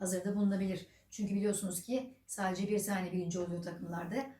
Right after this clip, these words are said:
Bir takım yirmi puan alıyor. Hız çok önemli. Tabii her soruda aynı ruloyu kullanabilir miyiz? Hayır. Soruda gerekli bilgileri veriyor. Dediğim gibi kırmızı montlu kız ilk sezonda çapı üç santimlik bir Skytail hazırlamamızı istiyordu.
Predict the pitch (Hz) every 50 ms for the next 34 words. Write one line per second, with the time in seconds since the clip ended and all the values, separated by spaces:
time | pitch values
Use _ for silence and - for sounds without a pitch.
0 | _ - - 160 185 226 233 226 196 160 - - 190 180 - 180 170 170 - -
1 | - 185 180 180 175 - - 170 170 170 170 170 175 180 226 269 269 - - _
2 | _ - 214 202 - - 202 208 180 175 180 170 170 165 190 262 262 - - -
3 | _ _ - - - - _ _ _ _ - 233 196 202 175 190 214 240 247 233
4 | - 220 220 220 190 180 170 202 202 208 214 208 208 208 202 202 190 180 196 190
5 | 185 185 190 240 311 294 240 262 - - - - 208 202 180 170 170 - - 214
6 | 220 220 190 202 - - 202 208 208 - 202 202 196 - 185 196 208 247 233 208
7 | 196 175 175 170 170 - - - - - - - - - - 202 202 214 220 208
8 | 196 185 185 175 - - 208 202 208 214 202 208 226 208 202 196 - 190 175 175
9 | - 175 160 160 - - - 214 202 196 - 185 175 170 175 170 175 170 208 285
10 | 359 - - - - - - - - - - 269 247 - 277 294 - - - 285
11 | 262 - - - 214 185 170 175 180 180 180 175 175 - 196 175 175 - - -
12 | - _ - - - - - 208 190 175 - - 196 185 170 170 175 170 170 175
13 | 180 180 180 175 170 185 196 196 - - - 220 220 214 214 208 208 226 302 311
14 | -